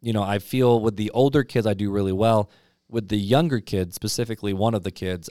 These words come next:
I have the world's shortest fuse with. And because it's just frustrating. It is pure frustration. Um,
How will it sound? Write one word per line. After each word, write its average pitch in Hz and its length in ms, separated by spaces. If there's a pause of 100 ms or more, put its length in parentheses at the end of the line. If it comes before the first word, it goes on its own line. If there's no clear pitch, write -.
I 110 200
have 104 300
the 98 100
world's 95 260
shortest 85 320
fuse 80 220
with. - 260 (500)
And 98 400 (260)
because 104 560 (1000)
it's 120 220
just 107 220
frustrating. 80 840
It 127 220
is 104 120
pure 113 300
frustration. 87 680 (460)
Um, 101 500